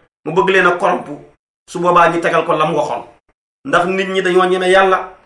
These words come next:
boole ko mën a tappale. Yàlla nag, nem su fekkee comme jaay ak jënd rek la, ah, sa marchandise mi nekkoon ci yow, nekk gi mu nekk ci sama loxo, sama xaalis nekk ci sa loxo, mooy tekki ne jaay nga ma, man tamit jënd naa.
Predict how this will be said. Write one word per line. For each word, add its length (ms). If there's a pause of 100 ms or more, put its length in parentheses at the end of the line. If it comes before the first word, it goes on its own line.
(400)
boole 260
ko 100
mën 160
a 60
tappale. 360 (680)
Yàlla 300
nag, 140
nem 120
su 100
fekkee 280
comme 180
jaay 240
ak 80
jënd 160
rek 160
la, 300 (600)
ah, 500
sa 160
marchandise 460
mi 80
nekkoon 380
ci 120
yow, 120
nekk 320
gi 60
mu 80
nekk 220
ci 80
sama 180
loxo, 320 (580)
sama 240
xaalis 300
nekk 240
ci 80
sa 100
loxo, 200
mooy 180
tekki 240
ne 120
jaay 200
nga 120
ma, 220
man 200
tamit 320
jënd 160
naa. 240